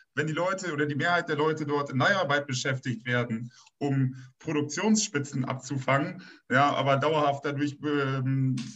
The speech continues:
mit geringen, ähm, Arbeitsverträgen, ähm, Stundenlöhnen da abgespeist werden,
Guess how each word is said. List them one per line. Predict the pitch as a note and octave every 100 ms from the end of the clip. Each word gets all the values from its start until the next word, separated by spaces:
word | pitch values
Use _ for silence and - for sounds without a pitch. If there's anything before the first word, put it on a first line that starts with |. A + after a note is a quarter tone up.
| - - C3 C3 - _
mit | C3 B2+ - -
geringen, | - C3 D#3 D#3 D3+
ähm, | C#3+ C3+ C3+ B2+
Arbeitsverträgen, | C3+ F3+ F3 C#3+ C#3 B2+ B2
ähm, | B2 B2 B2 B2 B2 - _ _ _
Stundenlöhnen | - F3 F3+ D3+ C#3+
da | C3 B2 -
abgespeist | - C3+ - B2+ B2+
werden, | B2+ C3 C3